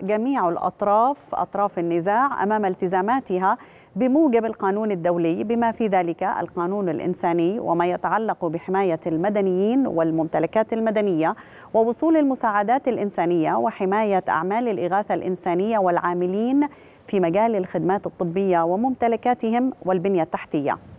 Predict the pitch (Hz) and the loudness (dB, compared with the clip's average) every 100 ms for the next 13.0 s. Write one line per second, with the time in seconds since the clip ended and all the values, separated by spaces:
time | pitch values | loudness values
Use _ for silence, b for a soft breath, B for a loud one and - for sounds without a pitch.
0 | - - - - - - - - B B | -20 -20 -20 -20 -20 -20 -20 -20 B B
1 | B 190 208 240 262 - 202 196 214 - | B 0 2 4 0 -2 -2 -2 -2 -6
2 | - 185 180 226 208 156 160 190 156 160 | -2 -2 -2 -2 0 0 0 0 2 0
3 | - - 247 247 220 190 180 214 185 160 | -2 -2 -2 0 0 -2 -2 0 0 0
4 | - 175 185 208 240 180 185 - 214 190 | -4 -4 0 0 0 -2 -4 -2 0 0
5 | 180 175 170 156 160 170 - 151 B B | 0 0 2 0 0 -2 0 -4 B B
6 | B B - 175 214 185 233 220 220 214 | B B -4 0 2 4 2 -2 -6 -6
7 | 196 208 262 254 208 - 196 196 180 156 | -4 -2 -2 -4 -4 0 2 2 2 2
8 | 160 139 123 - - - 185 220 - 180 | 0 0 -6 -12 -4 0 2 0 -4 -2
9 | 165 175 196 165 160 90 - 185 202 180 | 0 2 0 0 -2 -4 -2 -2 0 -2
10 | 147 175 170 175 196 180 151 156 160 214 | -2 -4 -2 0 2 0 0 0 2 0
11 | 262 170 - 175 196 196 156 156 165 214 | 0 0 0 0 0 0 0 0 0 -2
12 | 202 - 226 226 190 - 180 - 226 294 | -4 -4 -2 0 0 0 0 2 2 2